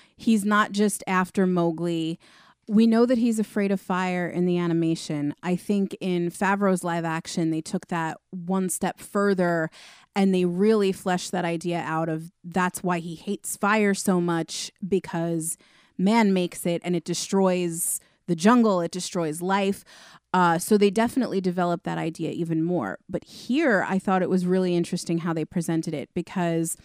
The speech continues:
they introduced this idea of the jungle law up front, and that animals only kill for food, and they pretty much allude to that the animals will leave you alone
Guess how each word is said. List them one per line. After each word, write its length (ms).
they 640
introduced 540
this 180
idea 300
of 80
the 80
jungle 440
law 300
up 220
front, 420
and 260
that 420
animals 460
only 220
kill 320
for 160
food, 720
and 920
they 300
pretty 680
much 580
allude 480
to 320
that 240
the 140
animals 500
will 180
leave 280
you 200
alone 800